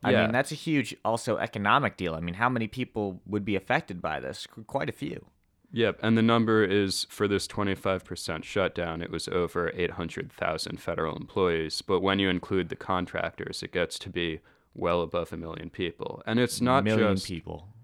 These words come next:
Speaker 2: Yeah.
Speaker 1: Wow.
Speaker 2: When you say that, it's not just people who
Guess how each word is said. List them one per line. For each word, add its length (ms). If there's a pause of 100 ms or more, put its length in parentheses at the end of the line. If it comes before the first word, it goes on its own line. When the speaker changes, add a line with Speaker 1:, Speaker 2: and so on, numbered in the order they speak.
(500)
Speaker 2:
Yeah. 120
Speaker 1:
Wow. 340 (680)
Speaker 2:
When 320 (440)
you 200
say 320
that, 220
it's 200
not 240
just 360
people 420
who 500